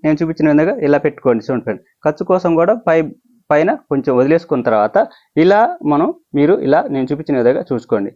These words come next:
చూసినట్టయితే చూడండి ఫ్రెండ్, ఎంత కరెక్ట్గా వచ్చిందో. మనకి ఆది బ్లౌజ్ తోటే మనం టేప్ అనేది ఎక్కడ యూజ్ చేయకుండా కటింగ్ చేసుకోవచ్చు అండి. ఈజీగా మనం తెలుసుకొని కట్ చేసినట్టయితే ఎక్కడ కూడా చంక తక్కువ ఎక్కువ రాకుండా పర్ఫెక్ట్గా వచ్చేస్తుంది. ఇప్పుడు మనం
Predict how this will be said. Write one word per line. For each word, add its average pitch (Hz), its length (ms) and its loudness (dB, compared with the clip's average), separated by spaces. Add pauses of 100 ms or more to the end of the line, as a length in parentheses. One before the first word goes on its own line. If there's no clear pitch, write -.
(140)
చూసినట్టయితే 185 400 -4
చూడండి 196 180 -4
ఫ్రెండ్, 320 240 -6
ఎంత 156 100 0 (120)
కరెక్ట్గా 165 320 -2
వచ్చిందో. 170 340 -2 (420)
మనకి 147 200 -4 (160)
ఆది 170 180 0
బ్లౌజ్ 180 240 0
తోటే 170 200 0 (120)
మనం 151 100 -4 (120)
టేప్ 156 220 2
అనేది 151 180 0
ఎక్కడ 139 160 -6
యూజ్ 135 120 -4
చేయకుండా 135 320 -4
కటింగ్ 143 260 -2
చేసుకోవచ్చు 110 440 -4
అండి. 117 120 -6 (140)
ఈజీగా 190 380 -2 (320)
మనం 190 120 -2 (440)
తెలుసుకొని 156 440 0 (160)
కట్ 151 160 0
చేసినట్టయితే 135 520 -2 (340)
ఎక్కడ 190 280 2 (120)
కూడా 180 140 2 (160)
చంక 151 320 -2
తక్కువ 147 320 0
ఎక్కువ 139 240 -4
రాకుండా 131 320 -4 (240)
పర్ఫెక్ట్గా 156 480 -4
వచ్చేస్తుంది. 135 500 -2 (300)
ఇప్పుడు 147 260 0
మనం 139 140 0